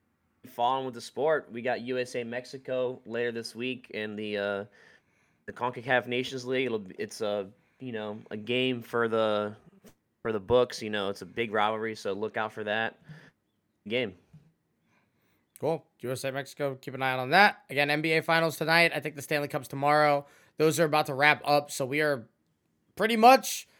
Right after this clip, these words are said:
Speaker 2: uh, two, three days away from it being exclusively baseball season and, like, F one, the occasional U F C fight. So expect a lot of baseball from us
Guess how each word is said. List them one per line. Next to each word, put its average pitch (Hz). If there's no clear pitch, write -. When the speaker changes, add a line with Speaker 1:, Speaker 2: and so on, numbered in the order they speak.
Speaker 2:
uh, -
two, 254
three 254
days 240
away 214
from 175
it 175
being 185
exclusively 175
baseball 143
season 139
and, 127
like, 120
F 127
one, 117
the 117
occasional 110
U 104
F 101
C 98
fight. 92
So 104
expect -
a 185
lot 185
of 156
baseball 165
from 156
us 147